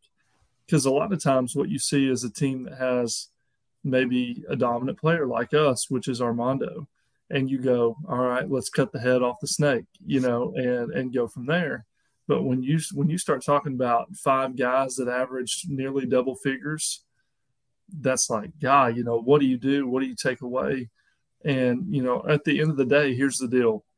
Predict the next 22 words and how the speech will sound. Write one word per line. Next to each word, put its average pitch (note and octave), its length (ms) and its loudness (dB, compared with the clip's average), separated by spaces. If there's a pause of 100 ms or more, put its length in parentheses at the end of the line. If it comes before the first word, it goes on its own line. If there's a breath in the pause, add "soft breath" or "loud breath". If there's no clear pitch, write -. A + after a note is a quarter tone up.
(380)
You D3 140 4
can't, C3+ 380 2 (320)
because C3+ 340 0
balance B2 460 0
is A#2+ 80 -4
balance. B2+ 420 -4
It C3+ 80 2
is B2+ 180 0
what B2+ 140 0
it B2 100 -4
is. C3 300 0 (540 soft breath)
You've D3 240 2
just D3+ 240 -2
gotta C3 200 4
be B2+ 140 0
really B2+ 320 -4
sound B2+ 440 -2
and A#2+ 120 -8
solid B2 380 0
in B2+ 80 -4
your D3+ 140 -2
principles. - 680 -6